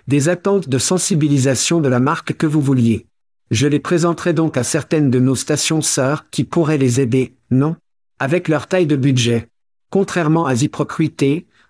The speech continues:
Appcast comprend leur marché total adressable. C'est ce que je vois ici. Alors, c'est une mauvaise chose ? Zip est partout et il semble que Appcast essaie littéralement de se concentrer et d'être plus discipliné. Donc,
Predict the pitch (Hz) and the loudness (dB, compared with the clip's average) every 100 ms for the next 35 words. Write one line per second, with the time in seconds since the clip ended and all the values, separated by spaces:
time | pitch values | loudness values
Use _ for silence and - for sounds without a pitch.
0 | - 175 - 175 175 - - - 175 - | -8 -8 -4 -4 -4 -4 -6 -2 -2 -2
1 | 180 156 123 143 165 - 165 - 175 180 | 0 0 2 0 0 0 -2 -2 -2 0
2 | 170 151 131 113 120 104 98 - _ _ | 0 0 -2 -2 -2 -2 -4 -14 _ _
3 | _ _ - 156 - 190 165 139 131 143 | _ _ -4 -2 0 -2 0 0 0 0
4 | 135 - 123 104 _ _ _ _ - 131 | 0 0 -2 -2 _ _ _ _ -4 0
5 | 131 143 170 - _ _ - 139 - 143 | 2 0 -2 -10 _ _ -2 -2 2 2
6 | 143 131 139 - - 190 196 196 - _ | 4 2 0 0 2 2 2 0 -10 _
7 | _ _ 123 156 208 139 170 165 - 190 | _ _ 0 0 0 -2 -2 -6 -2 0
8 | 220 - 135 147 139 - 175 170 139 - | 0 0 0 2 2 0 2 2 0 -2
9 | 127 170 - - 160 156 - 143 - 127 | -4 -4 -6 -4 -2 -2 -2 0 0 0
10 | 139 165 143 143 151 165 131 - 127 165 | 0 0 0 2 2 2 0 -2 -2 -2
11 | 160 139 - 127 135 - 147 127 175 - | 0 -2 -2 -2 -2 -2 -2 0 0 -2
12 | - - 156 156 - 139 123 117 104 - | -6 -2 0 0 -2 -2 2 2 2 -4
13 | _ _ _ _ 113 143 170 170 | _ _ _ _ -2 0 0 -2